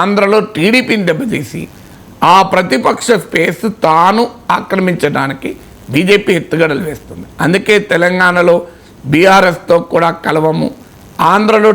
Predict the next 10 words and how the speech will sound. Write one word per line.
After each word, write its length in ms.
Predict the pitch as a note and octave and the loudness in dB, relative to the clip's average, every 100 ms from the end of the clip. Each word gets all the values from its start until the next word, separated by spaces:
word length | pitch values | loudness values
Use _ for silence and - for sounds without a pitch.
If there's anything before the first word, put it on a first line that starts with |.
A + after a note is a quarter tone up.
| - | 0
టీడీపీతో 640 | E3 G3+ G#3+ - G3+ - G3 F3 - | 0 0 0 0 -2 0 0 0 -4
కలవటానికి 600 | D#3+ F3 F3+ F#3 F#3+ - D#3+ | -2 0 0 0 -2 -2 -2
ఆసక్తి 340 | D#3+ C#3 G2 F3+ | -2 -8 -8 -2
చూపకపోవటానికి 760 | D#3 D#3 D3+ G#3+ G3+ - E3+ - | -2 0 -2 -2 -4 -4 -4 -2
కూడా 140 | G3+ - - | -2 -2 -2
కారణం 280 | E3+ F#3+ F3+ | -2 -2 -4
ఇదే. 140 | F#3+ D3 - - - - - - E3+ | -6 -10 -16 -20 -20 -20 -20 -6 -2
తక్షణం 540 | F3 - B3+ A#3+ A#3 G#3+ G3+ G#3 | -2 2 2 4 2 0 0 0
ఈ 40 | G#3 | 0
రెండు 160 | G3 | 2